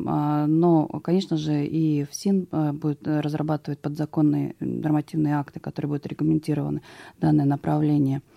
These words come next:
Здесь, э, всё разрабатывается. Посмотрим, что у нас в итоге будет.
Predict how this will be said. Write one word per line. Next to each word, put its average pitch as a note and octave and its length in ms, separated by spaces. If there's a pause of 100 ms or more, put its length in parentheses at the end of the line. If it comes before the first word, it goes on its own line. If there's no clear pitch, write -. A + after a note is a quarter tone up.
(600)
Здесь, F#3 440
э, D#3+ 240 (640)
всё - 160
разрабатывается. F3 960 (220)
Посмотрим, E3 400
что - 160
у - 40
нас D#3+ 200
в D#3+ 40
итоге D#3+ 320
будет. D#3+ 360